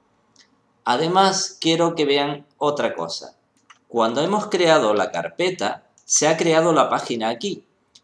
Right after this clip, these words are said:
con el, eh, asignado el navegador que tengamos por defecto, en este caso el Chrome. Si hacemos doble clic en ese fichero, me vuelve a mostrar mi página web en ese navegador,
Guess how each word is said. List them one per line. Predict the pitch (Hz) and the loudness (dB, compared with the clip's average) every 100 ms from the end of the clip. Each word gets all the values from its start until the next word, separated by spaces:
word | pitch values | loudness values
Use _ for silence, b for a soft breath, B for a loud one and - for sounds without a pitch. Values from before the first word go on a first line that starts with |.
| _ | _
con | - 151 175 170 - | 0 2 2 -2 -4
el, | 131 127 123 120 120 104 - | -4 -2 -2 -2 -4 -6 -6
eh, | 110 - | -6 -2
asignado | 131 - 123 131 151 175 - | -2 -2 -4 -2 2 0 0
el | 127 123 | -2 -2
navegador | 110 107 107 120 139 | 0 0 0 -2 -2
que | 139 | -4
tengamos | 117 104 110 123 | -4 -4 -6 -6
por | - 107 | -4 -4
defecto, | 101 - 87 - | -4 -10 -10 -10
en | 90 | -10
este | 123 123 | -8 -6
caso | 123 127 120 | -4 -4 -6
el | 95 | -8
Chrome. | 87 80 76 _ _ b b | -8 -8 -10 _ _ b b
Si | - - 139 | -10 -4 -2
hacemos | - 208 214 202 | 0 2 2 2
doble | 185 165 147 135 | 2 2 2 0
clic | 135 123 - _ - | -2 -2 -6 _ -8
en | 131 | -4
ese | 170 202 | 0 0
fichero, | - - 185 196 - | -2 0 0 0 -4
me | 147 147 147 | -2 0 2
vuelve | 156 214 196 | 2 2 2
a | 175 | -2
mostrar | 170 160 160 156 - - _ _ - | -2 -4 -2 0 -2 -6 _ _ -10
mi | 127 | -6
página | 139 190 208 190 | 0 0 2 2
web | 180 196 190 | 4 0 -2
en | 135 147 | -2 0
ese | 180 - 113 | 0 0 0
navegador, | 107 90 76 67 65 | -2 -4 -6 -10 -12